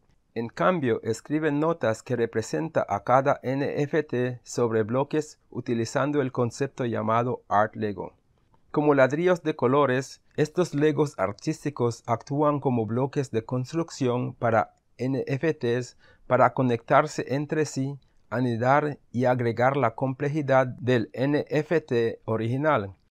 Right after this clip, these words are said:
Estos nuevos legos artísticos son programables y potencialmente más valiosos para el propietario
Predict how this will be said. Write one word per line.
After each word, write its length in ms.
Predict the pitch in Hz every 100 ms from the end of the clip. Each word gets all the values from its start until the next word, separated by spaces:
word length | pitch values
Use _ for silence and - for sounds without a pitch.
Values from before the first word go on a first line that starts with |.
| _
Estos 540 | - 214 - 170 - -
nuevos 520 | 120 139 147 147 127
legos 460 | 120 139 131 113 -
artísticos 920 | 104 101 120 120 - 151 151 151 - _ _
son 300 | - 123 113
programables 1000 | - 151 147 160 156 165 147 117 104 - -
y 80 | 120
potencialmente 920 | 120 117 113 110 139 147 160 156 151
más 280 | 120 117 127
valiosos 600 | 139 156 156 156 131 -
para 240 | 113 110
el 120 | 104
propietario 920 | - 117 - 151 147 139 127 107 110